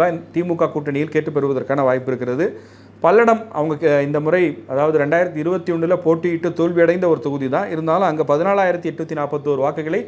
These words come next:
ரெண்டாயிரத்தி பதினாறுலயே வாங்கியிருக்காங்க. அதனால கண்டிப்பா அந்த தொகுதியை கேட்பதற்கான வாய்ப்பும் அதிகம் இருக்கிறது. அது,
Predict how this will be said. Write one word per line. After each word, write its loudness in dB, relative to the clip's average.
ரெண்டாயிரத்தி 2
பதினாறுலயே 2
வாங்கியிருக்காங்க. -2
அதனால 0
கண்டிப்பா 0
அந்த 0
தொகுதியை -2
கேட்பதற்கான -2
வாய்ப்பும் 2
அதிகம் 0
இருக்கிறது. -2
அது, -2